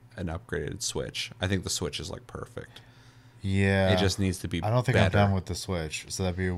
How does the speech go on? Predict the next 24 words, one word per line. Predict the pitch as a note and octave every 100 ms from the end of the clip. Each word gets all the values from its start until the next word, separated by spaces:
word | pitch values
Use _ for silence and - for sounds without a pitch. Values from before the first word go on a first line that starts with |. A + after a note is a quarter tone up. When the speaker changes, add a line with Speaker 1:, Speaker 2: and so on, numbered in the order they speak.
| F#2 - - - - -
Speaker 2:
but | G2+ F#2+ - - - - - - - -
I | G2+
don't | G2 F2
know | E2+
what | C#2+ C#2
they |
got | C2+ A#1
going | - A#1
on. | A#1+ - -
So | - -
Speaker 1:
Yeah. | F2+
Speaker 2:
all | E2
I | F2
can | -
do | C#2+ C2+
is | C#2 - - - - - - - - - - - - - -
keep | - A2+ G#2 - -
my | - F#2+
thoughts | F#2 G2+ F#2 F2+ -
in, | F2+ E2+ -
in | F#2 F#2
what | E2+
I | E2+
know. | E2 E2 D2 D#2